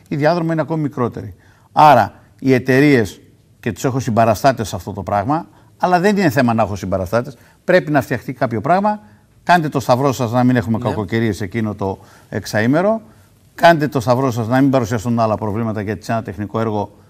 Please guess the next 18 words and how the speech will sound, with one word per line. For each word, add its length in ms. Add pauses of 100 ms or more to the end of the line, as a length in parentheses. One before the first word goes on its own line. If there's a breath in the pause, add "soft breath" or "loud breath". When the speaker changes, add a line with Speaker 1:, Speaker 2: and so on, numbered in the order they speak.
(200 soft breath)
Speaker 1:
δεν 100
ξέρεις 200
καμιά 200
φορά 200
τι 60
μπορείς 220
να 100
βρεις 380 (260 soft breath)
μπροστά 360
σου. 240 (280 soft breath)
Εύχομαι 320
ότι 160
δεν 120
θα 120
βρούμε 260
τίποτε. 420 (320 soft breath)
Εύχομαι 380
ότι 400